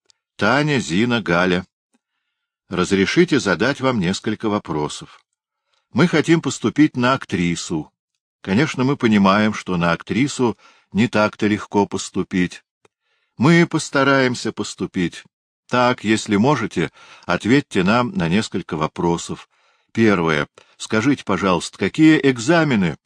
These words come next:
сдают при поступлении на актрису? Помогает ли это при поступлении на актрису, если с детства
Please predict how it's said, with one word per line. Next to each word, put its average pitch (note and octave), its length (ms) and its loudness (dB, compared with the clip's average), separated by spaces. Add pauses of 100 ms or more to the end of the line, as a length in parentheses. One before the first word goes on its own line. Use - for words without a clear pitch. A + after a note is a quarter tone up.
(120)
сдают F#2 540 2
при A#2 140 -4
поступлении G#2 760 -2
на F#2 140 2
актрису? F#2 580 -6 (520)
Помогает D3+ 640 2
ли C#3+ 80 4
это C#3+ 280 0
при A2+ 180 -4
поступлении A2 680 -2
на G2+ 120 2
актрису, F#2+ 540 -6 (360)
если F#2 500 0
с D2 140 -8
детства B2 640 -2